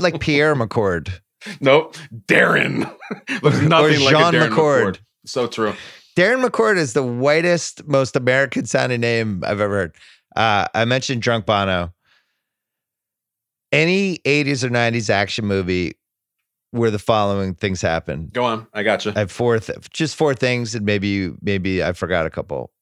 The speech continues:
Speaker 1: Um, someone telling either an F B I or a cop or whatever, "I think you ought to see this."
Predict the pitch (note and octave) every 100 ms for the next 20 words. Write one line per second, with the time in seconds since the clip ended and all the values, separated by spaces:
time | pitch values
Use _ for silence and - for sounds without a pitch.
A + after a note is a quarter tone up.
0 | - F#2+ F2 D2 A1 - _ _ _ _
1 | _ _ _ _ _ - - C3 C#3 C#3
2 | C3+ C3+ A#2 A#2 A2+ G#2+ G#2+ A#2 G#2+ G2+
3 | G#2+ - G#2+ G#2 G2 G2 G2 F2+ F2+ -
4 | G2 F#2 - F2+ D#2+ - G2+ F#2+ F#2 F2
5 | E2+ D#2+ _ _ _ _ _ _ - -
6 | - F2 E2 D#2+ D2 C#2 - E2 C#2+ C2
7 | G2 - -